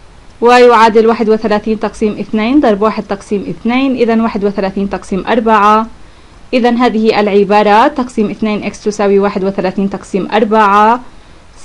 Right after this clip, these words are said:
سوف أبدل الألوان، سأستخدم اللون الأخضر،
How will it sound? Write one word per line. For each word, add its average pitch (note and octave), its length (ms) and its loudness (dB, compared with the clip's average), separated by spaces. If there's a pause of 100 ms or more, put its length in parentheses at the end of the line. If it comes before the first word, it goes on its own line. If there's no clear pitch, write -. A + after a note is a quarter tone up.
سوف G#3+ 320 0
أبدل G3+ 840 0
الألوان، F#3+ 720 0
سأستخدم G3+ 720 -4
اللون F#3+ 360 0
الأخضر، F3+ 680 -2